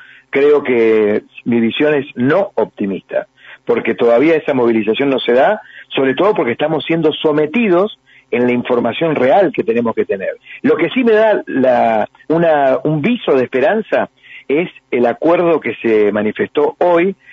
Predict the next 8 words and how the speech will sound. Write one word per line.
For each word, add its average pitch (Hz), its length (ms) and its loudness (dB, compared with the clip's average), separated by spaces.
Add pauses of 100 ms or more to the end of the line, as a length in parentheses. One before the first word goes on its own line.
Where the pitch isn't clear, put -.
(200)
de 113 100 -2
la 113 60 2
empresa 127 380 -2
australiana 147 760 0 (160)
que 120 100 -2
va 113 120 2
a 123 60 0
iniciar 135 680 0